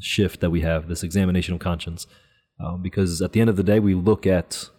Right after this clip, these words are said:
all of those things. You know, we look at everything that we've done throughout that day to see what we've, what we've done, you know, and the good things we've done, the bad things, the, the struggles, um, and where we need to grow.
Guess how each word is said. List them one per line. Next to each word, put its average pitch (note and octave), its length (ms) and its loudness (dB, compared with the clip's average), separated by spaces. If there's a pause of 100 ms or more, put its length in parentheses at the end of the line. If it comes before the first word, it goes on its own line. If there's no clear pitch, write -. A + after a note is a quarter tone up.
(200)
all F#2 260 2
of E2+ 80 -2
those F2+ 220 2
things. E2+ 480 -2 (100)
You F#2+ 80 -6
know, F2+ 60 -2
we F2+ 120 0
look F#2+ 200 2
at - 400 -2
everything G2 300 0
that F#2 80 0
we've F#2 160 0
done A2+ 360 2
throughout G2 220 2
that F2 160 -4
day G#2 260 0 (640)
to F#2+ 140 -4
see G2+ 560 2 (1120)
what F#2 200 2
we've, F#2 420 2
what G#2 120 4
we've G2 180 4
done, F#2 280 2 (120)
you F2 40 -8
know, F#2 160 -4
and F2 260 -6
the E2+ 80 -4
good G2+ 280 -2
things G#2 160 2
we've F#2+ 140 0
done, G2+ 200 4
the F#2+ 60 2
bad G2 240 4
things, G2 340 2
the, F2+ 300 0 (400)
the F#2+ 80 -2
struggles, F#2+ 720 0 (140)
um, E2+ 560 -8
and F#2 160 -4
where F#2 140 4
we F#2 100 2
need F#2 140 0
to F2 80 -6
grow. F2 360 0